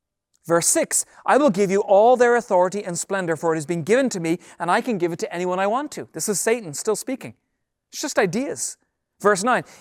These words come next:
"If you are the Son of God, throw yourself down from there." There's five scriptures that I just read where Satan is making every attempt that he can in the Garden of Eden and in the desert with Jesus Christ to bring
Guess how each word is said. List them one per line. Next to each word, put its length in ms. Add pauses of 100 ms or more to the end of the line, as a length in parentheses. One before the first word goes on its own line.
"If 320
you 180
are 340
the 120
Son 280
of 140
God, 340 (380)
throw 320
yourself 500
down 260
from 180
there." 240 (880)
There's 340
five 380
scriptures 460
that 100
I 60
just 260
read 240 (400)
where 140
Satan 400
is 240
making 480
every 500
attempt 460
that 80
he 100
can 460 (500)
in 160
the 80
Garden 420
of 120
Eden 340 (180)
and 160
in 120
the 100
desert 400
with 120
Jesus 320
Christ 500 (240)
to 180
bring 340